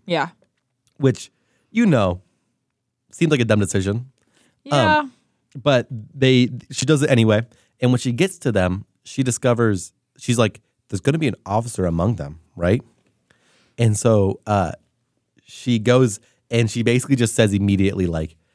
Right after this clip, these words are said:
Speaker 2: uh, could, she, I don't have time for the whole, the whole details.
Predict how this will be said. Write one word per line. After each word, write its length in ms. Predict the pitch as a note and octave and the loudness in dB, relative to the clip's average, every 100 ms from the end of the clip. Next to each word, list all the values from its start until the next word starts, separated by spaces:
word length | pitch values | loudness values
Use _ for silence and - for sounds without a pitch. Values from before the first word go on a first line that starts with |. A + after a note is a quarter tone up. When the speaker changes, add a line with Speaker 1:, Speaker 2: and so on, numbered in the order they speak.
| _ _ - | _ _ -2
Speaker 2:
uh, 220 | F#2+ D#2 - _ | 0 0 -12 _
could, 200 | C3 A#2 _ - | 0 0 _ -6
she, 180 | B2+ - _ _ _ _ _ _ _ _ _ _ _ | -6 -6 _ _ _ _ _ _ _ _ _ _ _
I 80 | D3 | 0
don't 100 | A#2 | 0
have 100 | G#2 | 0
time 220 | - E2+ | -2 -4
for 120 | D#2+ F#2 | -4 -6
the 80 | |
whole, 200 | D#2+ F#2+ | -2 -2
the 140 | A2 A2 | -2 0
whole 100 | G#2 | 0
details. 420 | G#2 F#2+ G2 F#2+ | 0 0 0 -2